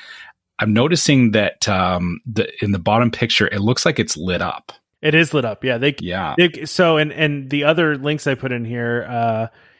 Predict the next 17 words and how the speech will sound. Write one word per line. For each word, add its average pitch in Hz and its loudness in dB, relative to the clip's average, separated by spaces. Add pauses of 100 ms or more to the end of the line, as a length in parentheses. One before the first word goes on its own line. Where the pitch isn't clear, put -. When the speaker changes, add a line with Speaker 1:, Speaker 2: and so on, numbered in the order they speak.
(360)
Speaker 2:
um, 117 -2 (600)
uh, 143 0
Zach 156 2
Ridley, 143 4
uh, 135 -2
actually 139 0
talks 147 4
about 127 2
this, 123 -2
the 135 2
Imagineer. 123 0
He 120 -2
talks 123 0
about 127 4
how 120 4
the, 123 2
the, 120 -2